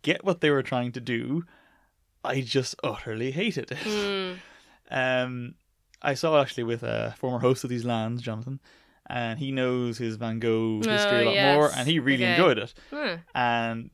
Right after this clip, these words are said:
Speaker 1: it was interesting talking with him on the way home, because we were just both at opposite ends about it, and because the film, it's kind of <laughs> so it's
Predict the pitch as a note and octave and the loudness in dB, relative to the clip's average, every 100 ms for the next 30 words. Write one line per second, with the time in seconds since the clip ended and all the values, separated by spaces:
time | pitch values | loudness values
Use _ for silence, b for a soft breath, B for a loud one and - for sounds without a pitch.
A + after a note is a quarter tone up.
0 | - - C#3+ E3 C#3+ B2 A2+ - - C3+ | -10 -4 0 0 0 -4 -6 -14 0 0
1 | C3 A#2+ A#2 A2+ A2 A2 A2 C#3 C3 A#2 | 2 0 -2 -2 -4 -4 2 2 2 0
2 | A2+ A2+ A#2 B2+ B2 - _ _ _ _ | -4 -4 -4 -6 -12 -20 _ _ _ _
3 | - D3 B2 - - C#3+ C3 A#2+ C#3 A2+ | 4 6 4 0 0 2 2 2 2 2
4 | A2+ G#2+ A2 A2+ - A#2+ C#3+ C3+ C3+ E3 | 0 0 -4 -8 -10 -2 -2 -2 -2 0
5 | F3 E3+ C#3 - _ _ _ _ _ _ | 0 0 -2 -6 _ _ _ _ _ _
6 | - - D3+ - G3 A3+ G#3+ E3 - _ | -20 -8 -6 0 0 2 -2 -6 -16 _
7 | - - _ _ - - C#3+ - - C#3+ | -20 -20 _ _ -12 -2 -2 -2 -8 -6
8 | A#2+ | -6